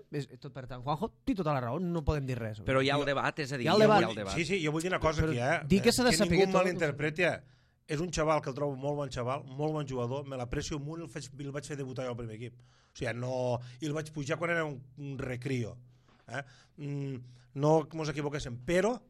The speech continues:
Speaker 3: no puc opinar de, no sé quin és el seu treball, quina és la seva actitud, ni,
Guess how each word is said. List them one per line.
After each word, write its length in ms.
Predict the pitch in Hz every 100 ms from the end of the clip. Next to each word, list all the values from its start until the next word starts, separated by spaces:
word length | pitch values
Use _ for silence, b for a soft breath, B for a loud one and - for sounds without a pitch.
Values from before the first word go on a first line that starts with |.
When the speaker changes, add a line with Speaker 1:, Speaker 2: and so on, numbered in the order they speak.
| _ _ _ _
Speaker 3:
no 220 | 127 151 156
puc 220 | 160 120 131
opinar 400 | 131 131 143 151 - b b b _
de, 400 | 123 120 131 127 127
no 160 | 151
sé 160 | 151 170
quin 140 | 151 143
és 20 |
el 80 | 135
seu 140 | 127
treball, 340 | 123 117 139 165
quina 180 | 151 139
és 60 | 135
la 80 | 127
seva 160 | 131
actitud, 460 | 120 123 123 165 - b b -
ni, 140 | 131